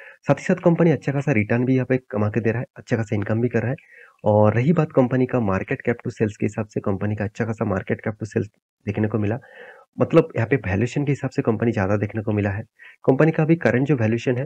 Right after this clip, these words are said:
कंपनी के इंडस्ट्रीज valuation से ज़्यादा है, मतलब पीई से ज़्यादा है,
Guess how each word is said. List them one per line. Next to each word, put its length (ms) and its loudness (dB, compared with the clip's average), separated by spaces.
कंपनी 280 -2
के 80 2
इंडस्ट्रीज 400 0
valuation 360 0
से 140 2
ज़्यादा 220 0
है, 140 -4
मतलब 220 -2
पीई 300 2
से 140 -4
ज़्यादा 220 2
है, 120 -2